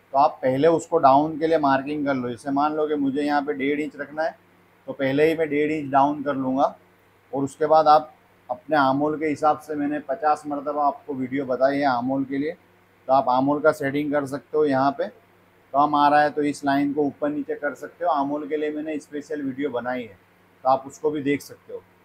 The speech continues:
कहने का मतलब ये है कि down अगर आपको जितना भी चाहिए, आधा inch, एक inch,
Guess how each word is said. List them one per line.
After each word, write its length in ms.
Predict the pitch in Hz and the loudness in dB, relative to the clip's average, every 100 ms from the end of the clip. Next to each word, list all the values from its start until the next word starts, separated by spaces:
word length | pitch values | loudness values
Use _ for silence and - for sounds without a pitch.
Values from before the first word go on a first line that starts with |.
| _ | _
कहने 240 | 135 147 160 | -6 -2 0
का 100 | 170 | 0
मतलब 340 | 165 170 165 | 0 -2 -2
ये 80 | 170 | -2
है 60 | 165 | -2
कि 80 | 165 | -2
down 360 | 143 135 156 165 | 4 4 4 2
अगर 220 | 156 165 | 2 4
आपको 320 | 151 - 165 | 4 2 -6
जितना 340 | 143 139 - 156 | -6 -4 0 0
भी 100 | 160 | 0
चाहिए, 420 | - 147 151 180 - _ _ _ _ 127 | 0 0 0 -6 -10 _ _ _ _ 0
आधा 300 | 139 135 151 | 2 4 2
inch, 200 | 160 156 | 0 -4
एक 340 | - 151 151 | -6 -6 -6
inch, 280 | 156 156 - | -6 -8 -10